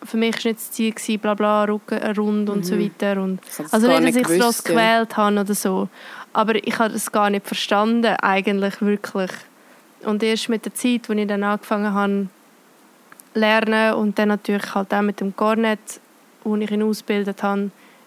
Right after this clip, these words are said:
Speaker 1: ist erst das Verständnis gekommen, dass es muss nicht einfach der Kopf runter. Eigentlich ist es wie auch, eigentlich ist es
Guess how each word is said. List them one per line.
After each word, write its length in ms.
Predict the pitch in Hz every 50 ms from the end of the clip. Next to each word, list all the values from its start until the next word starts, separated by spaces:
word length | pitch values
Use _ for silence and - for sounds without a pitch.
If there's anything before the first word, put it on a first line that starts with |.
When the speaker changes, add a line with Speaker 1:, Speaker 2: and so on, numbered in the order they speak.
| _ _
Speaker 1:
ist 280 | - 233 220 202 - - - _ -
erst 420 | 226 214 214 208 - - - -
das 160 | 208 202 -
Verständnis 720 | - - 214 - - - 214 208 208 208 208 208 214 202 -
gekommen, 340 | - - 214 214 208 208 208
dass 440 | 202 202 202 - - - - - - _ _ - - - - - - _ _ _ _ _ _ _ _ -
es 80 | - -
muss 100 | 214 214
nicht 140 | 226 220
einfach 200 | 233 226 - 220 -
der 140 | - 214 -
Kopf 360 | - 214 202 - - - - _ _ -
runter. 520 | 214 214 214 214 202 190 190 202 202 185 - - _ _
Eigentlich 420 | - 220 220 214 220 220 220 214 -
ist 140 | 226 - -
es 60 | -
wie 200 | 226 220 220 220
auch, 500 | 214 - - 214 208 208 208 208 208 208 - - - - - - - - - - - _ _ _ _ _ - - _ _ _ _ _ _ _ _ _ _ -
eigentlich 280 | 214 220 247 254 -
ist 120 | 220 - - - -
es 40 | -